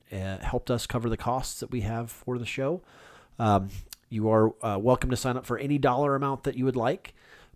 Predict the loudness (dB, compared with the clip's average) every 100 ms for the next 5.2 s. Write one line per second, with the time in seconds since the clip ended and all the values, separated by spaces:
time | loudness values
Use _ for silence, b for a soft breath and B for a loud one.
0 | _ 8 8 6 -2 -6 -2 -2 0 0
1 | 0 -2 2 2 4 2 4 4 2 2
2 | 2 2 2 2 0 2 2 2 2 2
3 | 2 2 4 2 4 4 2 0 0 2
4 | 2 4 4 2 0 0 2 2 6 8
5 | 8 4